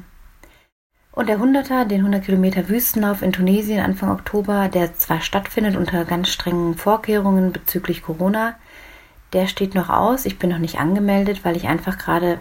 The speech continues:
nicht absehen kann, was überhaupt läuft. Kommt die zweite Welle, sind wieder Sperrungen in den Ländern und ich möchte einfach nicht fünfhundert Euro ausgeben, ganz klar,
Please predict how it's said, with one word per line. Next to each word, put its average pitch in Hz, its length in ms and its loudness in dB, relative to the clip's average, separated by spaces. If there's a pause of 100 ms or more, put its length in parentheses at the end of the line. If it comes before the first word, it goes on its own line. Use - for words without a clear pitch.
(160)
nicht 196 200 0
absehen 170 400 0
kann, 170 260 2
was 151 140 -4
überhaupt 156 420 -4
läuft. 151 380 -4
Kommt 180 220 0
die 170 80 -2
zweite 170 380 -2
Welle, 170 360 -2 (520)
sind 175 160 -4
wieder 170 180 -2
Sperrungen 185 540 2
in 175 140 -4
den 175 100 -2
Ländern 170 480 0
und - 120 -6
ich 165 120 -6
möchte 160 240 -4
einfach 151 260 -2
nicht 156 220 -6
fünfhundert 170 460 -4
Euro 170 340 -2 (580)
ausgeben, 185 580 0
ganz 175 280 -2
klar, 175 380 0